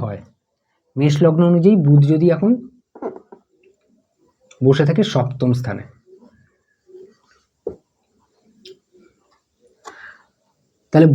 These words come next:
বুধ এখানে তৃতীয় এবং ষষ্ঠপতি, তৃতীয় এবং ষষ্ঠপতি হয়ে সপ্তম স্থানে বসে রয়েছে। যখন আপনি আপনার ঘর কাউকে ভাড়া দেবেন বা আপনি কোনো জায়গায় ভাড়া থাকবেন, সেই ঘরের উপরে আপনারও কিছু প্রভাব থাকবে।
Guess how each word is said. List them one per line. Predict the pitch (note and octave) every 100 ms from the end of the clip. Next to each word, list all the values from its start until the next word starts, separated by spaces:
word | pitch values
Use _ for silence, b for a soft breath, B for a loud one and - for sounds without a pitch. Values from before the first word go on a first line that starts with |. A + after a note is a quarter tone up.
| C3
বুধ | F3+ G3+
এখানে | G3+ A3 A3
তৃতীয় | E3+ - G3 G3
এবং | G3 -
ষষ্ঠপতি, | - A#2+ - B2 G#2+ G#2+ - C4+ - - _ - - _ _ -
তৃতীয় | E3+ E3 G#3+ A3
এবং | A3 -
ষষ্ঠপতি | F3 - F#3 G3 G3
হয়ে | A3 A3 -
সপ্তম | D3 D3 - F3+
স্থানে | - D#3+ C#3+
বসে | A#2+ A#2
রয়েছে। | A2+ A#2+ - B B C#3
যখন | D3+ G#3 G3
আপনি | G3+ G3+ F#3+ - - - -
আপনার | C#3+ E3 D#3+ A#2+
ঘর | D3 D3 - - B B B C3
কাউকে | C#3 D#3 B2+
ভাড়া | B2 C#3
দেবেন | C#3+ C3 B2
বা | C3+
আপনি | C3 D3+
কোনো | D3 C#3+
জায়গায় | C#3+ C#3+
ভাড়া | C3 B2+ C3
থাকবেন, | A#2+ A2 A2 - b b -
সেই | G3 F3
ঘরের | D#3+ F3+ F#3
উপরে | G3+ F#3
আপনারও | D3+ F#3 F#3 F#3+
কিছু | F#3 F3
প্রভাব | D#3+ D#3+ -
থাকবে। | D#3+ D#3